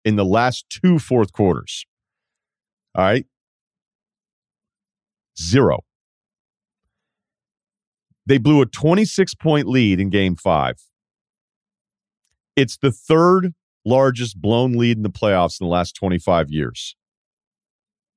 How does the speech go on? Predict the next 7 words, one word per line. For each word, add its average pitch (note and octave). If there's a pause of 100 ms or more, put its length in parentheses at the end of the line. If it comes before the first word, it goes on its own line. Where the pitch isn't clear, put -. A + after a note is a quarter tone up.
(1000)
Ben F3
Simmons D#3 (160)
has A2+
missed A#2+ (120)
forty-five C#3+
free B2
throws E2+